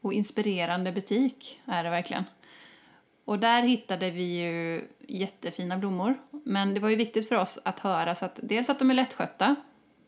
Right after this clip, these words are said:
och att de inte doftade. För det kan man ju inte ha i såna miljöer.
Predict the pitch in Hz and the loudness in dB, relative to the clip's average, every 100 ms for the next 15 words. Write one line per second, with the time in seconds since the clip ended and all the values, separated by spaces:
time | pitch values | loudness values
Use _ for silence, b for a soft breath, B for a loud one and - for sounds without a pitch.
0 | _ - 196 _ - 196 185 - - 180 | _ -4 -4 _ -8 -4 -6 -6 -4 -2
1 | 196 190 - 165 165 226 - 233 294 202 | -2 -4 -4 -4 -2 -4 -2 0 0 0
2 | - 214 220 226 214 220 220 220 202 247 | -4 -4 0 2 2 2 2 2 2 2
3 | 202 214 190 185 - 196 | -2 -2 -4 -4 -4 -4